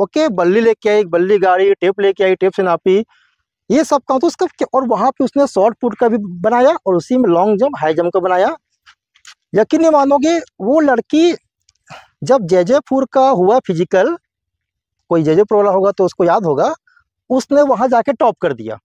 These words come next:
पता चला कि आरती साहू ने सेवेंटी नंबर लेके आया और वो रोड में दौड़ती थी हंड्रेड मीटर और आठ सौ मीटर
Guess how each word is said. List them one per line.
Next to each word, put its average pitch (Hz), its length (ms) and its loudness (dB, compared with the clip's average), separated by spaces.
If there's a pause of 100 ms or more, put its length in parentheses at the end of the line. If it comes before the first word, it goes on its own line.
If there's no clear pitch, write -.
(580)
पता 185 240 0
चला 240 260 0
कि 285 260 -2 (120)
आरती 180 280 -2
साहू 208 240 0
ने 233 200 0 (440)
सेवेंटी 220 440 2
नंबर 226 280 0
लेके 247 240 0
आया 240 240 0 (1300)
और 285 140 2
वो 330 140 2
रोड 277 260 2
में 302 120 0
दौड़ती 254 300 0
थी 320 160 -2
हंड्रेड 294 380 0
मीटर 262 340 0 (100)
और 233 120 0
आठ 302 160 -2
सौ 190 120 -4
मीटर 139 240 -2